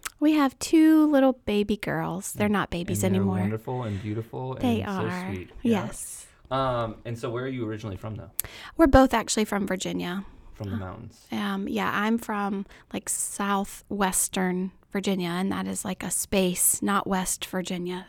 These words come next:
Speaker 1: Oh, it's western <laughs> space, Virginia. And, um, my husband's from, like, northern Virginia.
Speaker 2: Yeah.
Speaker 1: Yeah.
Speaker 2: Yeah. And so, uh,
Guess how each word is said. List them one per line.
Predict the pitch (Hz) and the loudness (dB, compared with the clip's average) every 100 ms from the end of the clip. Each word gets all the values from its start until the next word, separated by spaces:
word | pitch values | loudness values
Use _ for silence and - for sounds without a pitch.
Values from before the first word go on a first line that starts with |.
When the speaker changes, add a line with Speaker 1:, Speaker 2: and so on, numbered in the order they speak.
| - | -8
Speaker 1:
Oh, | 208 | -6
it's | - | -6
western | 214 214 208 - 233 254 214 | -2 0 2 2 4 4 4
<laughs> | - | 0
space, | - 240 202 - | 2 6 6 6
Virginia. | - 226 233 226 196 214 214 269 - - - - - - 233 | 4 2 6 6 6 6 4 0 -8 -6 -6 -8 -12 2 6
And, | 214 202 196 190 202 - 208 | 6 6 6 4 2 0 2
um, | 190 180 190 - | 4 2 0 -2
my | 220 202 | 2 4
husband's | 196 - 196 - | 4 0 -2 -2
from, | 190 196 | -2 -2
like, | 196 - | -2 -2
northern | - - 220 | -4 -4 -6
Virginia. | 214 233 262 277 | -8 -10 -8 -6
Speaker 2:
Yeah. | - 110 - - | -4 -4 -4 -6
Speaker 1:
Yeah. | - - _ - | -6 -8 _ -16
Speaker 2:
Yeah. | 67 - | -16 -10
And | 117 | -10
so, | - 139 127 120 113 | -2 0 2 0 0
uh, | 113 107 104 101 - | -2 -6 -6 -8 -12